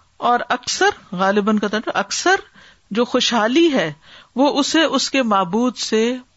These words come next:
مشغول کر دیتی، یعنی اور کاموں میں لگا دیتی۔ مثلاً پیسہ زیادہ آ گیا تو خریداری بڑھ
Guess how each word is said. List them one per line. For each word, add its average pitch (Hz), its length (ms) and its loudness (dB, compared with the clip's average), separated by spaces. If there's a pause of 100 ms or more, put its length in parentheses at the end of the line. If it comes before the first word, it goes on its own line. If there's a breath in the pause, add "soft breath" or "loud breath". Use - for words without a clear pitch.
(140)
مشغول 190 440 0
کر 170 200 -2
دیتی، 156 360 -8
یعنی 180 140 -4
اور 226 280 2
کاموں 190 380 0
میں 185 80 0
لگا 160 280 0
دیتی۔ 147 340 -16 (840 soft breath)
مثلاً 233 300 0
پیسہ 196 280 -2 (100)
زیادہ 202 240 0
آ 233 160 2
گیا 170 240 -4 (680 soft breath)
تو 185 100 -6
خریداری 202 500 0
بڑھ 214 220 -2